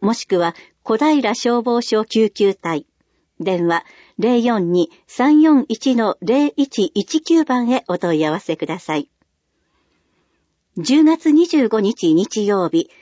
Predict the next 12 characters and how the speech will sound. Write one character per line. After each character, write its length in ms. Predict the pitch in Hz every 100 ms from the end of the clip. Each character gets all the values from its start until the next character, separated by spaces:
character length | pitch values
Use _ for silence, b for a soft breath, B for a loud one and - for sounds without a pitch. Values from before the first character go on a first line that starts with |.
| b b
中 320 | 175 202 277
島 280 | 269 254 247
歯 140 | 294 -
科 140 | 185
医 200 | 175 175
院、 220 | 151 143 - _ _ _ _ _
花 320 | 233 233 285
小 160 | 262
金 280 | 247 240 226
井 120 | 185
南 400 | 165 185 208 196
町 360 | - 202 180 165